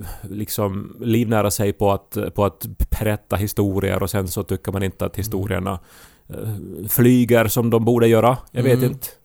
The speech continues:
Speaker 2: Ja.
Speaker 1: Eller så är det svensk Finland. Det är ju alltid svensk Finland.
Speaker 2: Ja, är det avundsjuka då? Alltså att inga produktionsbolag har velat ha dig att spela någon Orson Welles eller någon annan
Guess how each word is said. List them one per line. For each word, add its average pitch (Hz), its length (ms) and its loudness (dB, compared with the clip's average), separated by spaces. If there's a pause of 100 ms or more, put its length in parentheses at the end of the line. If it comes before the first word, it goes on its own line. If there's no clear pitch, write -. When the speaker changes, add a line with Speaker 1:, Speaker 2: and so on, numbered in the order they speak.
Speaker 2:
Ja. 120 80 0
Speaker 1:
Eller 135 100 6
så 175 80 4
är 185 40 2
det 214 80 4
svensk 135 360 2
Finland. 95 320 0
Det 117 60 2
är - 20 4
ju 123 80 4
alltid 156 200 0
svensk 117 260 0
Finland. 92 340 -6 (100)
Speaker 2:
Ja, 123 400 2
är 123 100 2
det 120 100 6
avundsjuka 143 680 2
då? 67 220 -8 (200)
Alltså - 360 -4
att 101 180 -4
inga 107 260 -2
produktionsbolag 104 760 -2
har 101 220 0
velat 101 240 -2
ha 104 100 -2
dig 123 240 0
att - 80 -4
spela 78 500 -6 (520)
någon 95 340 -4 (320)
Orson 98 420 -2
Welles 85 360 -4
eller 69 160 -6
någon 80 280 -10 (260)
annan 98 400 -6